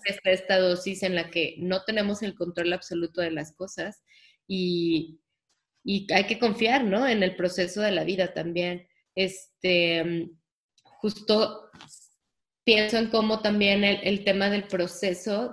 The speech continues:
de la, de espera para tener una, un, formar una familia también te plantea mucho conforme al método, dice, ¿no? Este,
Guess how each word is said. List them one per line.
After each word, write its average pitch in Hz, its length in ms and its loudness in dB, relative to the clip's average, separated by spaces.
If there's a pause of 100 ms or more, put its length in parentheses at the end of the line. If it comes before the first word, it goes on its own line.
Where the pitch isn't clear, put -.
de 202 120 -4
la, 170 1080 -4 (760)
de 185 160 2
espera 196 680 4 (420)
para 180 260 2
tener 185 320 0
una, 196 440 -2
un, 185 340 -4
formar 190 380 2
una 220 180 -2
familia 180 560 0
también 185 360 -2
te 185 120 -4
plantea 180 400 -4
mucho 190 560 -4 (360)
conforme 190 440 2
al 180 140 2
método, 185 480 0
dice, 170 300 -6
¿no? 175 260 -6
Este, 170 920 -4